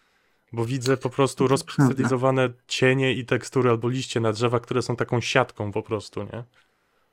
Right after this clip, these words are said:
Speaker 1: No
Speaker 2: Mhm.
Speaker 1: bo jednak na
Speaker 2: Wiesz co?
Speaker 1: trzydziestodwusalowym monitorze cztery K dziewięćset P wygląda tragicznie.
Speaker 2: Ja mam jeszcze jeden przykład,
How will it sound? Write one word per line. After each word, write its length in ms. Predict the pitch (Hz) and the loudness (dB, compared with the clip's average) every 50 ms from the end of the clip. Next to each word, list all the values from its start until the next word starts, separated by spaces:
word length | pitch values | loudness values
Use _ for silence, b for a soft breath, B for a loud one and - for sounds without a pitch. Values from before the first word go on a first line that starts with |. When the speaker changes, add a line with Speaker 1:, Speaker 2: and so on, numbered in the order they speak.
| _ _ _ _ _ | _ _ _ _ _
Speaker 1:
No 60 | - 151 | -2 -2
Speaker 2:
Mhm. 180 | 143 131 117 110 | -2 0 0 0
Speaker 1:
bo 80 | 120 | 2
jednak 320 | 127 127 127 127 123 117 123 | 0 0 2 0 0 0 0
na 160 | 127 123 120 | 0 0 0
Speaker 2:
Wiesz 100 | 95 98 | -2 -2
co? 40 | - | -2
Speaker 1:
trzydziestodwusalowym 840 | - 123 123 117 - 131 117 110 120 117 - 127 123 123 113 117 120 120 | -2 -2 -4 0 0 0 0 0 -4 0 0 2 2 2 0 0 -2 -2
monitorze 440 | 120 120 120 113 - 123 117 120 | -2 -2 -2 -2 -2 -2 -2 -2
cztery 340 | 113 - - - 120 117 113 | -4 -4 -4 -2 0 0 0
K 160 | - 123 117 | 0 0 0
dziewięćset 440 | 110 113 110 110 117 107 - 120 - | 0 0 -2 -2 -4 -4 -4 -6 -2
P 140 | - 120 107 | 0 0 0
wygląda 360 | 104 107 107 107 107 104 104 | 0 0 -2 -2 0 -2 -2
tragicznie. 560 | 101 - 110 95 95 98 - - - - 104 98 - _ _ _ _ _ _ _ _ _ _ _ _ _ b b b b b b b b b b _ - - _ _ _ _ _ 170 - - - | -2 -2 -6 -6 -6 -10 -12 -14 -18 -18 -18 -18 -20 _ _ _ _ _ _ _ _ _ _ _ _ _ b b b b b b b b b b _ -20 -20 _ _ _ _ _ -16 -16 -8 0
Speaker 2:
Ja 180 | 160 151 180 | 2 4 6
mam 180 | 247 294 262 226 | 8 8 8 8
jeszcze 300 | 202 196 - - - 143 | 8 6 4 2 4 6
jeden 340 | 139 143 143 175 151 139 139 | 6 6 6 6 4 4 2
przykład, 720 | - - - 135 123 127 - 117 113 - 135 - - - | 0 0 2 2 2 2 2 2 2 2 0 -6 -12 -14